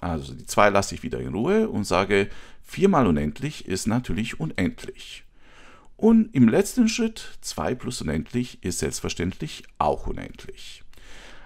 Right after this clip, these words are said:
Also damit haben wir herausgefunden, dass auf der rechten Seite eigentlich gar keinen Grenzwert gibt. Also wenn Plus oder Minus unendlich rauskommt, bei diesem Verhalten Unendlichen,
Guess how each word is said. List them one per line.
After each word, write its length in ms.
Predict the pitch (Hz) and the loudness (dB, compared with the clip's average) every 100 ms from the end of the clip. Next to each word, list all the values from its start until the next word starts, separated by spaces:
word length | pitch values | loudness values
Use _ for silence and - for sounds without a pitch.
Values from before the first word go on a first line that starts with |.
| - | -2
Also 280 | 92 85 - | 0 0 4
damit 260 | 143 214 | 6 6
haben 180 | 196 196 | 4 4
wir 100 | 180 | 4
herausgefunden, 540 | 131 190 202 233 208 | 2 2 -2 0 0
dass 160 | 185 131 | 0 0
auf 160 | 110 - | 0 2
der 140 | 92 | 2
rechten 320 | 139 - 107 | 2 0 0
Seite 440 | 90 85 90 92 - - | 4 2 4 0 -2 -8
eigentlich 640 | - 76 95 95 82 78 - | -8 -4 -2 -2 -2 -8 -2
gar 200 | 82 80 | -2 -2
keinen 400 | 90 82 87 - | -2 -2 -2 -2
Grenzwert 580 | 90 98 127 - - | 0 2 0 -4 -8
gibt. 380 | - - - - | -8 -8 -8 -10
Also 240 | - 76 69 | -8 -6 -6
wenn 140 | 73 | -8
Plus 260 | - 117 107 | -4 -2 -2
oder 140 | - | -2
Minus 320 | 76 92 135 | 0 0 -2
unendlich 340 | 147 151 151 147 | -4 -4 -6 -4
rauskommt, 560 | 135 135 139 147 - | -4 -2 -2 -2 -4
bei 100 | - | -6
diesem 280 | 80 80 80 | -4 -4 -4
Verhalten 400 | 78 78 80 - | -4 -4 -4 -4
Unendlichen, 640 | 76 67 80 - - 208 | -4 -4 -4 -6 -2 0